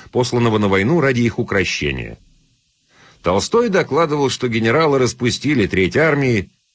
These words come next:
их солдаты, сытости не знавшие, копают на полях гнилую и мёрзлую картошку. "Давно льют дожди, а дороги гибель. Если не хочешь утонуть на дороге, сворачивай с неё в сторону".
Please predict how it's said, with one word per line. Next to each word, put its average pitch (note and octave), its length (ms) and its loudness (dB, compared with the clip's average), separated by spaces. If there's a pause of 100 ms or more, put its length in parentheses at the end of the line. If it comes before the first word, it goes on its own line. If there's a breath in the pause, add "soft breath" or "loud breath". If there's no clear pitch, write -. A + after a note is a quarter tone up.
(140 soft breath)
их B2 220 -2
солдаты, C#3 680 0
сытости B2+ 460 -4
не B2 160 2
знавшие, A2+ 600 0
копают B2 480 0
на B2 120 0
полях A#2 320 0
гнилую A2+ 540 2
и G#2+ 40 2
мёрзлую G2 500 2
картошку. E2+ 640 -4 (800)
"Давно G2+ 360 0
льют G2 280 0
дожди, F2+ 500 0 (160 loud breath)
а F#2 160 -2
дороги A#2 480 0
гибель. G#2 560 -2 (200 loud breath)
Если A2+ 260 -2
не B2+ 100 2
хочешь D3+ 380 0
утонуть C#3 440 0
на B2+ 120 0
дороге, A#2 360 2
сворачивай D#3 720 0
с C#3+ 100 -4
неё C#3+ 280 0
в - 20 -6
сторону". A2+ 480 0